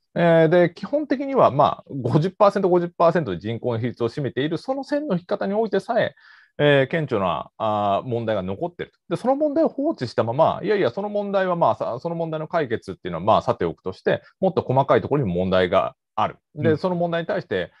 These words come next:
Speaker 1: 抑圧的になる可能性がある。これ、僕の考えで、これ別の水準の問題だと思うんですけどね。
Speaker 2: うん、まあ、まあ、現実にでも憎悪が高まってまして、衝突があって、やっぱり犯罪的な現象にもな-、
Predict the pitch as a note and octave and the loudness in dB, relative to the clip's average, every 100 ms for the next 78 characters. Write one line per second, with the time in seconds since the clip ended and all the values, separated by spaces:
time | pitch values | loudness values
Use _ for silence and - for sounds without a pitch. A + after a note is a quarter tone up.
0 | _ - A#2 A2+ C#3 C#3 C#3 C3+ A2 - | _ -6 -2 0 -2 -2 -6 -4 -4 -4
1 | G#2 G#2+ G#2 G2 F#2+ D#2+ - - A#3 G#3+ | -8 -8 -4 -2 -2 -4 -6 -6 -6 -4
2 | D#4+ F4+ G#3 F3+ G2 B2+ F#2+ - D#4 C#4+ | -6 -2 -2 -2 -4 -2 -4 -6 -10 -10
3 | C4+ B3 B3 B3 G3+ G3 F3+ E3+ D3+ D3 | -6 -6 -4 0 2 2 4 2 2 0
4 | C#3+ C#3 C3+ B2+ A#2+ E2+ E2+ D#2 - - | -2 -4 -4 -4 -4 -6 -8 -14 -18 -20
5 | - G#2+ C3+ C#3+ D3 C#3+ - - - - | -14 -8 -6 -4 -6 -8 -12 -20 -14 -14
6 | - - _ _ _ - C3+ C3 B2+ B2 | -14 -20 _ _ _ -6 -2 -2 -2 -4
7 | B2+ - C#3 C#3 C3+ B2+ B2+ C#3+ B2+ C#3 | -8 -8 -8 -6 -4 -4 -2 -2 -2 0
8 | D3 C#3+ C#3+ D#3+ D3 C3 A2 - B2 C#3+ | 0 -2 0 2 2 2 -2 -8 -4 0
9 | D#3+ A2+ G#2 - A#2 B2 B2+ B2+ - - | 2 0 -4 -8 -6 -2 0 -2 -6 -16
10 | F#2+ F#2 - _ A#2+ G#2+ F#2 _ _ - | -16 -16 -20 _ 0 0 -4 _ _ -8
11 | - D3 D3+ D3 C#3+ C#3+ C3 C3 B2+ - | -2 2 2 2 0 2 2 2 0 -4
12 | A2 G#2+ B2 B2 C3+ C3+ C3 C#3 B2 B2 | -6 -4 -4 -2 -2 -2 -2 -2 0 -2
13 | B2 B2+ A#2 G2 G#2 | -2 -2 -2 -4 -12